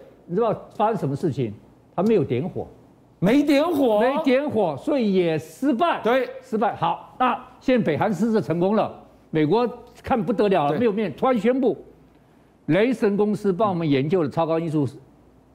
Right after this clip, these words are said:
Speaker 1: 对，我们试射成功了。
Speaker 2: 终于成功了。
Speaker 1: 而且我们是全世界
Speaker 2: 嗯。
Speaker 1: 第一个吸气式的，吸气式的。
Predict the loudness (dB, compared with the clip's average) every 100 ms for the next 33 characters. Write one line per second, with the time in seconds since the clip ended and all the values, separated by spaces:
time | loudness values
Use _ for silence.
0 | _ _ 0 0 0 -2 -6 -2 0 2
1 | 0 -2 -6 -6 -8 -6 0 2 4 4
2 | 2 2 0 2 2 2 2 2 2 0
3 | 0 -2 -2 -4 -2 -2 0 -2 0 2
4 | 2 0 -2 -10 -20 -20 -20 _ _ 2
5 | 4 4 4 2 0 -6 -18 -14 -4 2
6 | 4 2 0 0 2 0 -2 -2 -2 -6
7 | -18 _ _ -10 0 2 2 2 0 0
8 | -2 -4